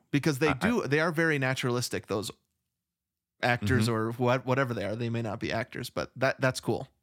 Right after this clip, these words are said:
Speaker 2: Yep. It's a little reminiscent of Harry Met's, partner to Harry Met Sally.
Speaker 1: Right.
Speaker 2: <laughs>
Speaker 1: Yes,
Speaker 2: Just
Speaker 1: definitely. In, in,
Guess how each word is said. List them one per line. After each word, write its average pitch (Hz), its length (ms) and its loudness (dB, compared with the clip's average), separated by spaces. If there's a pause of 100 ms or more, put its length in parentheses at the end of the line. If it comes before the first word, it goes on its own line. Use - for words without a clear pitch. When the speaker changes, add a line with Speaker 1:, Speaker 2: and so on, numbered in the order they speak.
(480)
Speaker 2:
Yep. 95 180 0 (400)
It's - 320 -4 (380)
a 123 80 2
little 131 320 2
reminiscent 107 600 -2
of 92 260 -2
Harry 104 240 0
Met's, 82 260 -8 (220)
partner 104 260 0
to 90 80 -2
Harry 113 240 0
Met 98 220 -4
Sally. 67 440 -6 (440)
Speaker 1:
Right. 92 240 -2 (580)
Speaker 2:
<laughs> - 40 -12 (1120)
Speaker 1:
Yes, 120 140 2
Speaker 2:
Just - 200 -2
Speaker 1:
definitely. 113 680 -2
In, 135 140 2
in, 131 100 -2